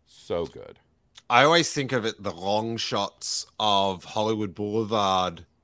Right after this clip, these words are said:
Speaker 2: whenever I'm up there, 'cause now it's so different. Like, there, there was, like, a car park where you could see the cars
Speaker 1: Mm-hmm.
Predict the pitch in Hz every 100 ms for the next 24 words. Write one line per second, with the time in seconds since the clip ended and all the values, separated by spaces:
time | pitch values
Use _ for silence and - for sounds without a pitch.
0 | _ _ _ 101 104 113 104 98 95 -
1 | 110 117 151 190 - 117 139 127 107 107
2 | - - 117 85 90 85 80 64 - -
3 | _ _ _ _ _ _ - 104 - _
4 | 110 107 120 123 117 117 120 107 - -
5 | _ _ _ - - 127 131 - 110 95
6 | - 104 98 95 107 80 - - 113 104
7 | 92 95 92 90 90 76 65 - - -
8 | 101 107 95 92